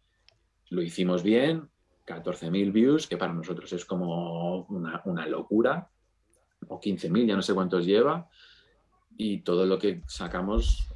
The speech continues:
eh, vamos a grabar el fin de semana que viene otro live,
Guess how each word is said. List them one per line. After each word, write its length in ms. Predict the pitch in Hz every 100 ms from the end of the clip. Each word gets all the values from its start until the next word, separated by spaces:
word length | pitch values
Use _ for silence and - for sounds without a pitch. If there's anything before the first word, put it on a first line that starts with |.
| -
eh, 540 | 82 78 78 80 - - _ _ -
vamos 260 | 87 87
a 60 | 87
grabar 240 | 92 95
el 80 | 90
fin 140 | 98
de 80 | 90
semana 260 | 87 90 90
que 80 | 90
viene 220 | 92 90
otro 200 | 90 92
live, 400 | 104 135 165